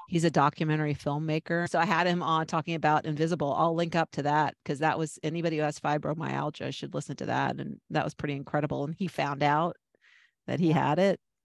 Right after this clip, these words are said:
Speaker 1: doing the documentary and he didn't even know. It's crazy. Yeah. Um, yeah. So I'm curious because I don't think we told the listeners that you were a teacher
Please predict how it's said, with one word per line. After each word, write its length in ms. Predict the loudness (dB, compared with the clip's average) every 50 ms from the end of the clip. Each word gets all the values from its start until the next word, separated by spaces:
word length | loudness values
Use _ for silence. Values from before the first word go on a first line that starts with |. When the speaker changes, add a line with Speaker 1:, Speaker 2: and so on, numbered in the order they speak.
| _ _
Speaker 1:
doing 240 | 2 4 4 4 4
the 80 | 2 2
documentary 720 | 2 2 2 0 -2 -4 -4 -2 0 0 0 0 0 0 -2
and 120 | -2 -2
he 80 | -2 -2
didn't 200 | -2 -2 -2 -2
even 200 | -4 -4 -2 -2
know. 400 | -2 -2 -2 -2 -4 -4 -6 -8 -10
It's 80 | -12
crazy. 600 | -8 -4 -2 0 0 0 -2 -2 -4 -6 -6 -6 -6 -4
Yeah. 360 | -2 0 0 2 0 -2 -4 -6 _ _ _ -20 _ _ _ 2
Um, 340 | 4 6 6 6 4 2 -2 _
yeah. 280 | 2 4 6 8 6 6
So 540 | 4 4 4 6 8 8 8 8 6 6 2 -2 _ _ _ _ _ _ _ _ _ _ _ _ _ _ _
I'm 180 | 2 2 2 0
curious 460 | -2 0 4 4 6 6 6 4 2
because 400 | 0 -2 0 2 2 2 2 0 -6 _ _ _ _ _ _ 2
I 80 | 2
don't 120 | 2 2 2
think 120 | 0 -2
we 80 | -2 -2
told 200 | 0 0 0 0
the 80 | 0
listeners 460 | 2 2 0 0 0 0 0 0 0
that 120 | 0 -2 -2
you 100 | 0 0
were 100 | 0 0
a 60 | -2
teacher 640 | -4 -8 -10 -10 -6 -2 0 0 2 0 -2 -4